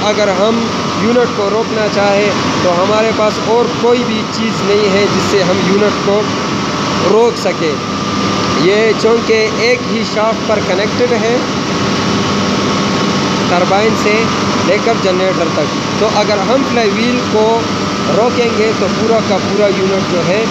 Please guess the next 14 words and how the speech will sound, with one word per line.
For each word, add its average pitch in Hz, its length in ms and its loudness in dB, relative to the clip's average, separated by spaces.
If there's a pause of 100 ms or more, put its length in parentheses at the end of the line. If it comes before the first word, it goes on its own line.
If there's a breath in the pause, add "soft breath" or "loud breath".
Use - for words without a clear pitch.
(400)
وہ 190 120 4 (720)
رک 165 160 0
جائے 165 200 2
گا۔ 165 60 0
یہ 196 240 2
بھی 226 300 0
انٹرویو 190 480 0
کے 202 120 2
لحاظ 185 480 2 (160)
سے 175 200 2 (380)
ایک 151 160 0
امپورٹنٹ 170 480 0
کویسچن 170 260 0 (140)
ہے۔ 170 60 2